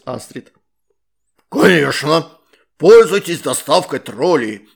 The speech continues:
Только у нас тефтельки высшего качества». «Да я вообще не заказывала тефтельки!» заверещала девочка. И тут мимо пробежала вереница принцесс-волшебниц. Орущие друг на друга, тролль и лепрекон замолчали и воззрились на них.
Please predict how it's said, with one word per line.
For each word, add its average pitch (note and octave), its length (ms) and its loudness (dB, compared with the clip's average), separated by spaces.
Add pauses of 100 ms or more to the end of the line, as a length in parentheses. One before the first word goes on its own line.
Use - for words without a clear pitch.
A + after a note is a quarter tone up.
Только D#3+ 340 -4
у C#3+ 60 -10
нас D3 280 -2
тефтельки D3+ 540 -8
высшего B2+ 880 -4
качества». - 680 -18 (460)
«Да D#4+ 80 0
я G#4 80 4
вообще G#4+ 400 -2
не A3 120 -4
заказывала F#3+ 520 -4
тефтельки!» - 840 -8 (260)
заверещала C3+ 600 -8
девочка. - 540 -14 (360)
И C#3+ 100 -12
тут B3 240 -10
мимо G3 240 -6
пробежала D3+ 540 -8
вереница C#3 560 -12
принцесс-волшебниц. C#3 1200 -12 (180)
Орущие E3+ 540 -6
друг F3+ 280 -10
на D3 140 -10
друга, E3 380 -8
тролль E3 400 -6
и D3 80 -10
лепрекон D3 520 -10
замолчали D3 600 -8
и D3+ 40 -6
воззрились C#3+ 600 -10
на D#3 140 -10
них. B2+ 320 -16